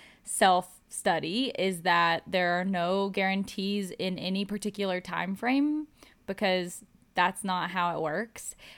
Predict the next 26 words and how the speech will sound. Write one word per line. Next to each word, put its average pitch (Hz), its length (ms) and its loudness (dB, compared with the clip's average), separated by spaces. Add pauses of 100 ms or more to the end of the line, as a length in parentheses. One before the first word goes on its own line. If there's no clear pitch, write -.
(340)
And 220 520 6 (100)
also, 196 840 2 (1040)
I 226 100 0
mean, 240 460 4
I 233 200 4
feel 466 180 4
confident 233 520 4
enough 254 280 4
to 254 120 -4
say, 180 260 2
though, 240 460 2 (220)
Kate, 254 340 0
that, 208 140 0
like, 175 320 -2 (800)
y'all, 240 320 8
if 214 180 -2
you 233 200 0
join 247 320 0
the 285 100 0
self-study 220 540 0
program 175 640 -6 (340)
and 208 240 0
you 240 640 0 (300)
participate 208 840 -4 (400)
and 202 260 0
you 240 520 2